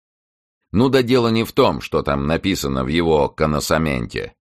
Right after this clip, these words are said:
Нам известно, что галеон контрабандой везёт серебра ещё на миллион реалов. Но и это не самое главное, а важно то, что в трюмах Вирхен де Регла едут к нам ещё две тысячи золотых слитков, которые нигде не значатся».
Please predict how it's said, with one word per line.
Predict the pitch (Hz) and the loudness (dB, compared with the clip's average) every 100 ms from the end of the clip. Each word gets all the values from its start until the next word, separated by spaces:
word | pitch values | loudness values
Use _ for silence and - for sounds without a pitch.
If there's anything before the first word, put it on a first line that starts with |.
| _ _ - | _ _ -2
Нам | 107 135 123 | 0 2 0
известно, | 95 131 139 - 78 | -2 -2 -2 -2 -4
что | - 82 | -2 0
галеон | 92 101 107 95 | 2 2 2 0
контрабандой | - 98 92 98 95 117 90 71 | 0 0 2 0 2 0 0 -2
везёт | 67 76 87 - | -2 -2 -2 -2
серебра | - 87 85 98 | 0 0 2 2
ещё | 95 73 - 87 | 2 0 -2 -2
на | |
миллион | 80 80 87 85 76 | 0 2 2 2 0
реалов. | 80 73 50 - _ _ _ - | 0 0 -2 -8 _ _ _ -4
Но | 92 110 | 0 2
и | 95 | 2
это | 104 117 | 0 -2
не | 85 64 | -4 -4
самое | - 62 57 53 | -6 -6 -6 -6
главное, | 53 58 52 52 57 69 | -4 -2 -2 -4 -4 0
а | |
важно | 82 95 80 85 | 2 2 0 -4
то, | - - 135 92 | -4 0 2 2
что | - 76 | -2 -4
в | - | -2
трюмах | 110 113 87 65 78 | 0 2 0 -4 -2
Вирхен | 90 98 - 71 64 | 0 0 -2 -6 -4
де | 62 | -2
Регла | 73 104 78 69 | 2 2 0 -4
едут | 64 80 95 82 | -2 0 0 -2
к | - | -4
нам | 90 87 | -2 -2
ещё | 78 76 - 90 | -2 -4 -2 -2
две | 69 60 87 98 | -2 -4 -2 -4
тысячи | - 92 - 76 - | -4 -8 -6 -6 -6
золотых | 64 69 73 - 82 | -4 -2 -2 -2 -6
слитков, | - 82 85 76 - - | -6 -2 -2 -2 -8 -6
которые | - - 76 80 | -6 -4 -2 0
нигде | 92 113 95 90 85 | 0 -2 -4 -2 -2
не | 65 58 | -2 -6
значатся». | 50 62 52 - - - - | -8 -6 -8 -10 -14 -14 -14